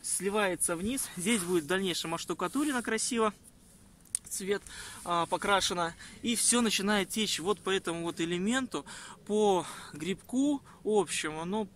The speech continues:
это же некрасиво, это же, ну, некомфортно, когда вы видите, что такое стоит у вас. Поэтому ни в коем случае не делайте так. Вы видите за общий грибок, все.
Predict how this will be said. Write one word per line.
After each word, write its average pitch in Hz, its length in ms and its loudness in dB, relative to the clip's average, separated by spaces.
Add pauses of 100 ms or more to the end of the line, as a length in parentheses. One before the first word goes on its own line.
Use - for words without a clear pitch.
(180)
это 214 240 0
же 214 100 -2
некрасиво, 220 640 2
это 185 220 0
же, 196 240 0
ну, 214 320 0
некомфортно, 220 1000 0
когда 220 200 4
вы 214 140 4
видите, 190 240 -2
что 185 200 -2 (340)
такое 202 260 2
стоит 220 400 0
у 147 80 0
вас. 139 160 -4
Поэтому 208 320 0
ни 226 100 0
в - 60 -6
коем 269 180 2
случае 214 320 2
не 208 160 2
делайте 202 380 4
так. 156 180 0
Вы 277 160 4
видите 240 300 2
за 214 140 4
общий 220 260 2
грибок, 190 380 2
все. 214 320 0